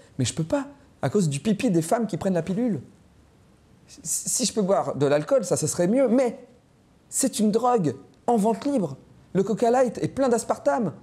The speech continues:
un faux sucre inventé par la C I A pour retourner des agents russes contre leur pays. Et en plus, c'est cancérigène. Mais je sais pas si je peux boire du Coca pas light, parce que c'est utilisé pour nettoyer le sang sur le macadam après les accidents de la route. Si je roule en diesel,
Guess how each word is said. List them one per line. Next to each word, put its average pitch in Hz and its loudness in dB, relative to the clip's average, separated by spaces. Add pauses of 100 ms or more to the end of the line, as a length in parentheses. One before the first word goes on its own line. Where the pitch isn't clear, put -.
(240)
un 131 2
faux 240 0
sucre - -2
inventé 180 0
par 190 0
la 139 4
C 226 0
I 214 2
A 262 2
pour 147 -2
retourner 226 0
des 147 4
agents 143 2
russes 254 0
contre 247 0
leur 185 0
pays. 233 -4 (260)
Et 139 4
en 151 2
plus, 294 0 (180)
c'est - -2
cancérigène. 240 0 (680)
Mais 185 2
je 160 0
sais 185 2
pas 269 2
si 208 -4
je - -4
peux 175 -4
boire 190 2
du 143 -2
Coca 220 -2
pas 247 0
light, 277 0 (300)
parce - -2
que 262 0
c'est 196 0
utilisé 220 2
pour 214 -2
nettoyer 190 2
le 175 2
sang 269 0
sur 185 -2
le 180 -2
macadam 196 0
après 220 0
les 190 2
accidents 190 0
de 220 0
la 220 4
route. 254 -4 (400)
Si - 0
je 214 2
roule 247 2
en 220 2
diesel, 196 2